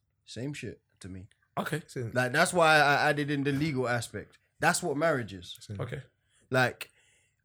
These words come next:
Speaker 1: I understand everything of what you, that's your perspective on it
Speaker 2: Yeah.
Speaker 1: in terms of how
Speaker 2: What?
Speaker 1: passionate you are about
Speaker 2: Yeah.
Speaker 1: it. That's, that's fine. I understand that. Like, I'm not so far gone that I don't understand.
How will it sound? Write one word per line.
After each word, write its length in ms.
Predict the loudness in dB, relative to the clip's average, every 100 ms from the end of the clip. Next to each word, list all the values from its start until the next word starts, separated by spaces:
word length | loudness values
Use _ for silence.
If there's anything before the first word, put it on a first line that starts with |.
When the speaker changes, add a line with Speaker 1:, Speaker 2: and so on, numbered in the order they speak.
| _ 4
Speaker 1:
I 140 | 8
understand 500 | 8 6 6 6 6
everything 460 | 4 2 2 2 2
of 60 |
what 160 | 2 2
you, 140 | 0 2
that's 240 | 2 2
your 120 | -2
perspective 540 | -4 -6 -4 -6 -4 -6
on 180 | -4 -4
it 100 | -4
Speaker 2:
Yeah. 60 |
Speaker 1:
in 80 | -6
terms 340 | -2 -2 -2 -4
of 380 | -4 -6 -14 -20 _
how 100 | -2
Speaker 2:
What? 100 | 2
Speaker 1:
passionate 400 | 2 2 0 -4
you 200 | -6 -4
are 120 | -4 -6
about 160 | -6
Speaker 2:
Yeah. 80 | -8
Speaker 1:
it. 80 | -10 -6
That's, 300 | -6 -6 -12 -18 -20 -4
that's 160 | -4 2
fine. 400 | 6 6 6 4
I 120 | 4
understand 460 | 2 2 4 4
that. 120 | 0 -6 _ -8
Like, 240 | -4 0
I'm 120 | 2
not 180 | 0 -2 _ _ _ -8
so 260 | -2 2 2
far 280 | 2 2 2
gone 220 | -2 -2
that 100 | -4
I 20 |
don't 180 | -4 -6
understand. 500 | -8 -8 -4 -4